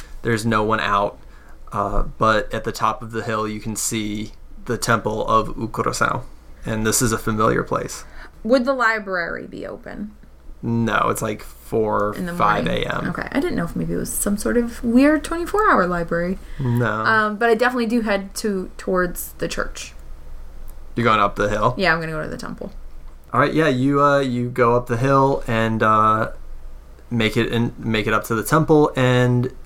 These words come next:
Speaker 1: uh, the gate is open, like, the, that big walled area is open that leads into the courtyard, and, uh, there are a few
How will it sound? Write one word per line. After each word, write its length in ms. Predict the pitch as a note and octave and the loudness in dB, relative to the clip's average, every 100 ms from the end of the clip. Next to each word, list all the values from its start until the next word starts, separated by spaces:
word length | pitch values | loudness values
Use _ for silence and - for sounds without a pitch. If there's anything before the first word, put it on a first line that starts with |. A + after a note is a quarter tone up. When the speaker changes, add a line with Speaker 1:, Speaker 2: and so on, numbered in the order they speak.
| - | -8
Speaker 1:
uh, 400 | A2 G#2+ G#2 D#2 - | -6 -4 -6 -6 -4
the 100 | B2 | -2
gate 420 | A2 A#2 B2+ C#3 - - | 0 4 4 2 -4 -2
is 220 | C3+ C3 | -2 2
open, 720 | B2 B2+ D3 C#3+ C#3 C#3 C3+ - | 4 4 4 2 2 0 -4 -8
like, 220 | B2 A2+ | -6 -4
the, 120 | - A2+ | 0 0
that 280 | A2+ A2+ A#2 | 2 0 0
big 180 | A2+ | -2
walled 280 | A#2 A#2+ A#2 | 2 2 2
area 260 | A#2 A#2 A#2 | 2 2 2
is 100 | A2+ | 4
open 420 | A#2 A2 A2+ A2+ - - - | 2 2 0 -2 -8 -16 -6
that 160 | B2 A2+ | 0 0
leads 220 | A2+ G#2+ | 0 -2
into 140 | A2 A2 | -4 -2
the 80 | A2 | -4
courtyard, 840 | - B2+ A#2+ B2 A#2 A#2 A2+ A#2 - | -2 0 2 4 4 4 4 0 -8
and, 600 | A2 G#2 G#2 G#2 G#2+ - - | -10 -8 -10 -10 -10 -12 -12
uh, 460 | - A2 A2 G#2+ A#2 - - - - - - - - - - | -12 -10 -10 -10 -10 -12 -12 -14 -16 -18 -18 -16 -16 -16 -4
there 280 | A#2+ A#2 A2+ | 2 4 6
are 260 | A#2 A#2 | 4 2
a 80 | A2+ | 0
few 560 | - A#2+ B2 B2 B2 | -6 -4 0 0 0